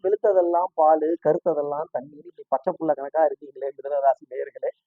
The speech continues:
அட, சிவப்பு புள்ளன்னு சொல்லல, வேற புள்ளன்னு சொல்லல, பச்சை புள்ள கணக்கா இருக்கீங்களே அப்படின்னு. இந்த இன்னசென்ஸ், இன்னசென்ஸ் அப்படின்னு, யதார்த்தம், யதார்த்தம். அஹ், பாருங்க, நம்மளதான் பதார்த்தமா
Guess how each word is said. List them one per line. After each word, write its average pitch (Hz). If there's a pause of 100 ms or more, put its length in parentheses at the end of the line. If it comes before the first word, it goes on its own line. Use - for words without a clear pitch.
(340)
அட, 226
சிவப்பு 208
புள்ளன்னு 190
சொல்லல, 180 (300)
வேற 175
புள்ளன்னு 190
சொல்லல, 170 (140)
பச்சை 165
புள்ள 202
கணக்கா 180
இருக்கீங்களே 156
அப்படின்னு. - (380)
இந்த 170 (100)
இன்னசென்ஸ், 208 (100)
இன்னசென்ஸ் 170
அப்படின்னு, 135
யதார்த்தம், 165
யதார்த்தம். 151 (440)
அஹ், 127
பாருங்க, 185
நம்மளதான் 196
பதார்த்தமா 208